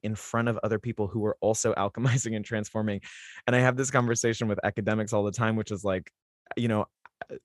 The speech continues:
you collaborate with your audience. Your audience is very, very, very present in performance work, and it's necessary, and they change you, and they're performing too, and they don't even know it. <laughs> You know? So yes, that's how I feel like re-,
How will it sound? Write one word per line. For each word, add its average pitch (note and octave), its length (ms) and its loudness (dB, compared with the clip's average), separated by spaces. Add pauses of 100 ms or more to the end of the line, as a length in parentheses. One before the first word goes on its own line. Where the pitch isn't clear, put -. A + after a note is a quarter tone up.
you B2 200 0
collaborate B2 500 4
with F#2+ 120 -4
your F#2+ 120 0
audience. G2 360 -2
Your F2+ 100 2
audience A2+ 340 2
is E2+ 140 -10
very, G2 500 0
very, E2+ 360 -2
very E2 380 -2
present C#2 500 -6 (180)
in G2+ 140 -4
performance D#2 520 -8
work, - 340 -6 (340)
and G#2 100 0
it's F#2+ 140 -4
necessary, E2+ 800 -2
and F#2 140 -6
they F2 120 -4
change F#2+ 460 -4
you, F2 240 0
and F2 160 -2
they're F#2 120 0
performing F2+ 500 -6
too, F2+ 220 -4
and E2 80 -6
they D#2 80 -6
don't D#2 220 -6
even - 200 -12
know - 180 -4
it. - 280 2
<laughs> - 0 - (760)
You C#4+ 120 4 (140)
know? B3 120 6 (1160)
So B2 280 8
yes, A2+ 480 4
that's C3 180 4
how F3 160 6
I F3 60 10
feel F3+ 200 4
like F3+ 160 6
re-, D3 140 8